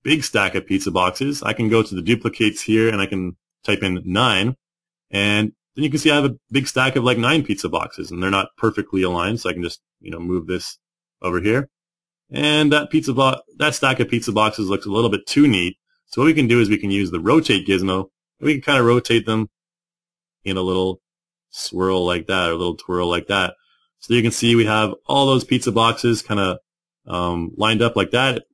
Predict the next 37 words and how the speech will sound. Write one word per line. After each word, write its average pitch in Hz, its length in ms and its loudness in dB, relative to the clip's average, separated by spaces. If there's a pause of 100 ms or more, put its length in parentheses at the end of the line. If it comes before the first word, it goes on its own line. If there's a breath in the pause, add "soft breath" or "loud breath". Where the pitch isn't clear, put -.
If - 120 -8
I 95 80 0
press - 320 -2
OK, 127 540 0 (640)
that 98 160 0
will, 95 220 0
um, 90 460 -2 (1000)
keep 120 160 0
those 110 140 2
pizza 117 240 0
boxes 104 460 0
there. 123 280 2 (400 soft breath)
And 98 380 2
what 101 100 2
I 98 40 2
can 95 120 -4
do 95 100 4
is 90 80 2
just 90 160 -6
maybe 90 220 -2
rotate 104 420 0
these 101 180 2
a - 20 0
little 101 180 0
bit 101 120 0
more, 107 280 2
to, - 240 -8
uh, 95 240 -6
rotate 113 300 0
the 113 80 0
individual 113 420 2
ones 110 220 0
to 107 80 -4
make 101 160 -2
them 101 100 -2
more 98 240 0
random. 101 480 2